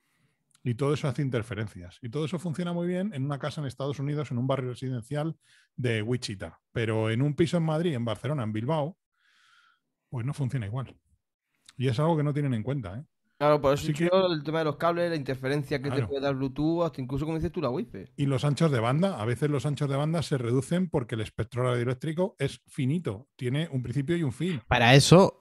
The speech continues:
Speaker 3: para eso el cinco G es malísimo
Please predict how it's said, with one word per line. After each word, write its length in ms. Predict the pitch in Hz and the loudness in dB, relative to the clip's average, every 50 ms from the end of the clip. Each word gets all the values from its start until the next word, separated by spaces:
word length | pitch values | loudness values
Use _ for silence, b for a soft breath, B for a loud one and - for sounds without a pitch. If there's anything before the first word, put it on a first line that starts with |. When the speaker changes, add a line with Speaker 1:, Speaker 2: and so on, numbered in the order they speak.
| - - | -8 2
Speaker 3:
para 240 | - 107 104 110 120 | 4 6 8 10 10
eso 260 | 131 120 - 156 - - | 10 10 10 8 8 8
el 140 | 113 104 | 6 6
cinco 320 | 98 - 139 139 - 139 131 | 8 8 8 8 8 8 6
G 300 | - - 143 160 165 - - - _ _ _ _ _ _ _ _ _ _ _ _ - | 8 8 8 8 6 2 -4 -20 _ _ _ _ _ _ _ _ _ _ _ _ 8
es 100 | 104 110 | 8 10
malísimo 680 | 104 101 107 113 104 - - 95 90 82 117 - _ | 10 10 8 8 8 8 6 6 4 4 0 -2 _